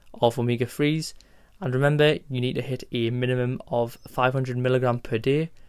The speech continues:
or nought point five grams per day. So it makes sense to have two to three soft gels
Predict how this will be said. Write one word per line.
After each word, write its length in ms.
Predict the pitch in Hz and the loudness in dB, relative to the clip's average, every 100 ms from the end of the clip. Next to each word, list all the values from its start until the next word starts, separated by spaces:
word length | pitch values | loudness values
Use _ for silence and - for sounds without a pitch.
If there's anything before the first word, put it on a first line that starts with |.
| - | -18
or 220 | - 123 123 | 0 2 4
nought 280 | 123 123 | 2 0
point 260 | - 123 123 | 0 -4 -4
five 460 | - 123 117 120 131 | 0 2 2 0 -6
grams 380 | - 127 131 151 | 0 2 2 0
per 160 | - 151 | -2 -2
day. 240 | 156 185 - - - - - - - - | 0 0 -4 -18 -20 -20 -20 -20 -18 -8
So 160 | - | -2
it 40 | 131 | 2
makes 220 | 135 - | 2 2
sense 340 | 135 135 - | 2 2 -2
to 160 | - 123 | -4 -4
have 300 | 117 110 120 - | -2 -6 -6 -6
two 160 | 156 | -2
to 60 | 151 | -2
three 200 | - 151 | 0 -4
soft 260 | - 160 - | 0 -4 0
gels 420 | 165 160 156 | 2 2 0